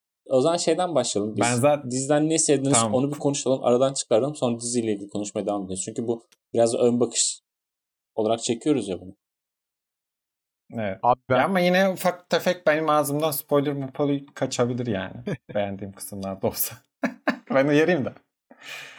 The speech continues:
Speaker 1: Tamam buradan sonra spoilerlayız
Speaker 2: Abi
Speaker 1: da hani
Speaker 2: Hı hı.
Speaker 1: şey konuşmayız yani.
Speaker 2: Aynen.
Speaker 1: Teorileri falan konuşmayız.
Speaker 2: Evet tabii tabii. Ya, aynen, direkt şey gibi değil. Ya,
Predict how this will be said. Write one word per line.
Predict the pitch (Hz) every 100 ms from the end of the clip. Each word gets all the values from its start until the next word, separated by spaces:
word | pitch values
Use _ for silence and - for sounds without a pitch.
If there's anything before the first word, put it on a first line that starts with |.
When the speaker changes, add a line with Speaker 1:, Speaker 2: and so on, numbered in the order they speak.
| -
Speaker 1:
Tamam | 143 160
buradan | 131 147
sonra | 143 175
spoilerlayız | - - 180 190 180 226 -
Speaker 2:
Abi | 247
Speaker 1:
da | 123
hani | 147 147
Speaker 2:
Hı |
hı. | -
Speaker 1:
şey | 151 156
konuşmayız | 156 156 - 156
yani. | 113 98
Speaker 2:
Aynen. | 104 117
Speaker 1:
Teorileri | 123 123
falan | 131 131 131
konuşmayız. | 127 123 - 110 98 - _ _ _ _ _ _ _ _ _ _ _
Speaker 2:
Evet | 135 123 147
tabii | 117
tabii. | 123 104 - _ _ -
Ya, | 107 104 - - -
aynen, | 135 113 95 - -
direkt | 107 104 -
şey | 107 98 - -
gibi | 98 95
değil. | 170 139
Ya, | 117